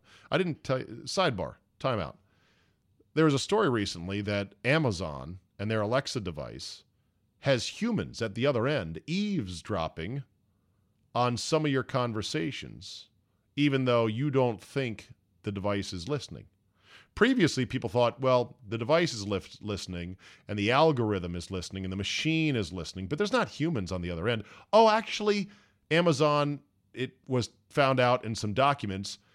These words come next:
did have humans listening to help, as they say, improve the reliability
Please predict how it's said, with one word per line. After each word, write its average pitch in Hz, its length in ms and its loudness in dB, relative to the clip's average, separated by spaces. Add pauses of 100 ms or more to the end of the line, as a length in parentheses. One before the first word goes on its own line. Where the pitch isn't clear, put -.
(240)
did 185 200 8
have 139 240 4
humans 110 420 -2
listening 101 420 -4
to 127 140 -4
help, 139 360 2 (360)
as 107 140 -2
they 160 180 6
say, 82 480 -4 (600)
improve 175 920 0
the 120 80 0
reliability 110 1040 -6